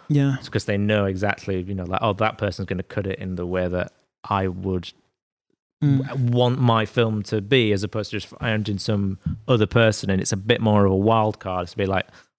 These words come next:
Speaker 2: "Am I gonna actually get on with this person when I'm stuck in the room with them?
Speaker 1: Yeah.
Speaker 2: Are they even gonna do the work in the way that I think would, I actually want it to be?"
Speaker 1: Yeah.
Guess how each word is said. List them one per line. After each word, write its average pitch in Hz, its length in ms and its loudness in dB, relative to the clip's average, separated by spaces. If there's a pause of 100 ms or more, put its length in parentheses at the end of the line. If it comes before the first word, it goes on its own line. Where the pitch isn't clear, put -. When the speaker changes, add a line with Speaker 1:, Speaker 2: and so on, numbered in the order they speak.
(120)
Speaker 2:
"Am 104 120 -8
I 117 100 -4
gonna 117 180 0
actually 107 280 -4
get 101 140 -4
on 110 120 -2
with 123 80 -4
this 123 100 -10
person 127 460 -6
when 110 160 -4
I'm 95 120 -4
stuck - 260 -6
in 98 80 -4
the 95 40 -4
room 104 280 0
with 110 140 -4
them? 120 300 -2 (140)
Speaker 1:
Yeah. 139 360 0
Speaker 2:
Are 107 40 -8
they 104 180 4
even 104 200 0
gonna 98 200 0 (680)
do 110 180 0
the 101 140 -2
work 101 280 0
in 95 60 -6
the 95 100 -4
way 98 140 -2
that 92 100 -4
I 87 60 -10
think 95 380 -10
would, - 100 -14 (340)
I 92 180 -4
actually 92 280 -6
want 87 260 -2
it - 120 -8
to 95 80 -16
be?" 107 440 0 (120)
Speaker 1:
Yeah. 135 300 -2